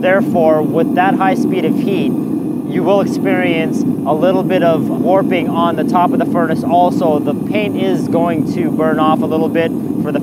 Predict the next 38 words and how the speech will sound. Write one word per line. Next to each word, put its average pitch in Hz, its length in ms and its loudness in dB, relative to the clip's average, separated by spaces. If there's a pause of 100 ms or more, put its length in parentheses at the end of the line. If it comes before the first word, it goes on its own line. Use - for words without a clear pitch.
first 170 300 0
few - 120 -2
times 156 480 -2
you 139 140 0
start 156 260 0
your 147 120 -2
furnace. 147 420 -2 (340)
That 151 220 0
is 170 180 0
normal. 147 380 -2 (3750)
A - 60 -6
couple 233 220 2
things 220 200 4
to - 80 -2
keep - 180 0
in 185 120 2
mind. 170 420 2
Uh, 151 300 4
it's - 140 0
very 196 240 2
important 190 580 2
to 180 140 0
have 160 480 2
a 147 420 2 (580)
high 190 260 4
rated 180 480 2 (280)
thermometer 160 800 2
so - 160 0
that 156 200 4
you 151 100 2
know 175 220 2
what 165 320 2
the 151 80 0
heat 190 320 2
is 151 260 2
inside 160 560 2
your - 320 0
crucible. - 840 0